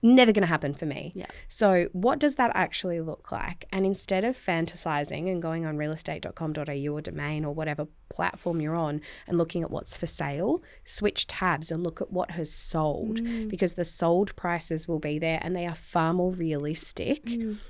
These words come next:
Speaker 1: for what you're actually looking for. 'Cause sometimes the property will be listed at, like, five fifty and you'll be
Speaker 2: Mm.
Speaker 1: like, "That makes sense."
Speaker 2: Mm.
Speaker 1: And you go to the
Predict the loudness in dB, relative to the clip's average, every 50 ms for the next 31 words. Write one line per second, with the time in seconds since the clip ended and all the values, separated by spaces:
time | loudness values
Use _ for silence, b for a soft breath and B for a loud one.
0 | B B -18 -8 -2 2 2 2 2 0 0 -2 -2 -2 -4 -8 -10 -8 -6 -2
1 | 0 0 0 0 0 0 0 0 0 -2 -4 -4 -2 -2 -2 -4 -6 -8 -8 -10
2 | -10 -10 -8 -8 -8 -8 -8 -6 -4 -4 -2 0 2 2 2 0 0 -2 -4 -4
3 | -4 -6 -4 -4 -4 -4 -2 -4 -4 -2 -2 -2 -4 -4 -4 -4 -6 -4 -2 -4
4 | -4 -4 0 4 6 6 6 6 6 4 4 4 4 2 2 4 4 4 4 4
5 | 2 2 2 2 4 4 4 2 2 2 2 4 4 6 4 4 2 0 -4 -8
6 | -8 -6 -4 -4 -4 -4 -6 -8 -10 -6 0 2 2 2 4 4 4 6 6 4
7 | 4 4 2 2 2 2 2 2 0